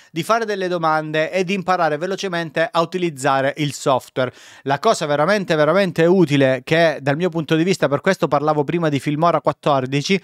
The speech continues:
sarà proprio sull'intelligenza artificiale,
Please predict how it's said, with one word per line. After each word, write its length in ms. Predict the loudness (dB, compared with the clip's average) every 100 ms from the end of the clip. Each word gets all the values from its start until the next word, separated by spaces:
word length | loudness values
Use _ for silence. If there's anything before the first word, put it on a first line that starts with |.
| -6
sarà 320 | -2 2 2
proprio 720 | 0 -2 0 2 2 2 0
sull'intelligenza 1000 | -4 -2 -2 -4 -6 -2 -2 -2 -2 -2 -4 -8
artificiale, 920 | -4 -4 -6 -6 0 2 2 2 0